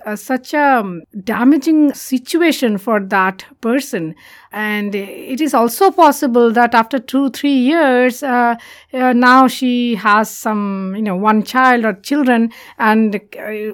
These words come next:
that is another burden, uh, not coming here and staying there as a, as a servant, someone's servant, and on top of it, uh, now has children,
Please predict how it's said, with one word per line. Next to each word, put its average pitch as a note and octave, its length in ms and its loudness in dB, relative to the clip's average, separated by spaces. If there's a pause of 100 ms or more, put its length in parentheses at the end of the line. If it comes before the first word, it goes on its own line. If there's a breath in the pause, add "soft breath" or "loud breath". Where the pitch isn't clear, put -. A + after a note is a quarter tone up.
that A3+ 360 -6
is B3+ 120 -2
another C4 360 6
burden, D#3+ 480 0 (220)
uh, G3+ 100 -4
not A3 280 -4
coming G#3+ 400 0
here B3+ 500 2
and G#3 260 -6
staying C4+ 440 0
there C4 180 0
as A3 280 -4
a, F#3+ 40 -6
as F3+ 340 -6 (160)
a F#3+ 100 -10
servant, B3 580 0
someone's G#3+ 360 -4
servant, B3 460 -2
and G3+ 180 -4 (340 loud breath)
on A3+ 200 0
top A#3 220 0
of A#3+ 180 -4
it, A3 220 -4
uh, F#3+ 200 -6
now G3 220 -4
has G3 420 -8 (120)
children, A#3+ 500 0